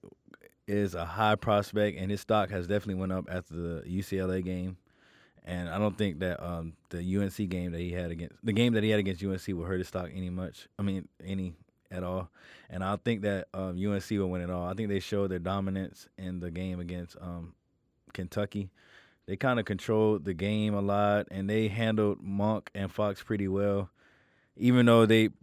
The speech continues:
got their points, th-, it took them a lot of, they made them work a lot for their shots that they did get. And I just think that their size, along with the way that they offensive rebound, they lead the tournament in offensive rebounding by a large margin.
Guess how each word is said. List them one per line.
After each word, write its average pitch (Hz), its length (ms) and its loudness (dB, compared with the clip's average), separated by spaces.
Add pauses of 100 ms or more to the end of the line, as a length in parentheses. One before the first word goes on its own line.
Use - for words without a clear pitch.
(100)
got 120 220 6
their 101 160 6
points, 110 600 2
th-, 107 160 -2
it 117 120 -2
took 135 140 2
them 120 100 4
a 104 80 2
lot 107 180 6
of, 107 100 2 (120)
they 120 160 4
made 123 240 8
them 110 120 4
work 117 200 8
a 110 40 0
lot 110 240 6
for 113 120 -2
their 104 100 4
shots 110 300 2
that 107 80 0
they 95 160 2
did 107 260 4
get. 113 340 2 (1000)
And 98 140 0
I 113 60 4
just 117 160 2
think 113 160 4
that 95 300 6
their 101 160 6
size, 107 640 6
along 101 300 4
with 90 280 0
the 98 80 2
way 107 120 6
that 104 140 4
they 104 120 6
offensive 101 420 4
rebound, 101 360 4
they 101 60 2
lead 104 180 2
the 92 60 0
tournament 101 580 -2 (120)
in 98 160 -8
offensive 98 400 0
rebounding 95 420 2
by 87 160 -2
a 87 60 -2
large 92 320 0
margin. 87 420 -6